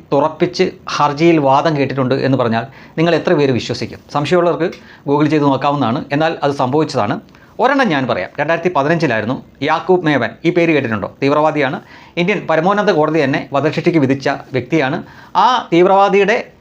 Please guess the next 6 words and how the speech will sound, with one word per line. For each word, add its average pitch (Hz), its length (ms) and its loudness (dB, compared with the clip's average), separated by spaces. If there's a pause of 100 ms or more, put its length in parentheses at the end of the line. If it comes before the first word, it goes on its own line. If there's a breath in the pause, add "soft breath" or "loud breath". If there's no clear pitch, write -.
(140)
വധശിക്ഷയുടെ 185 540 0
ഡേറ്റ് 185 340 2
മാറ്റിവെക്കാൻ 165 560 2
വേണ്ടിയിട്ടും 147 460 -2
മറ്റുമൊക്കെയാണ് 147 600 -2 (100)
പാതിരാത്രി 156 600 0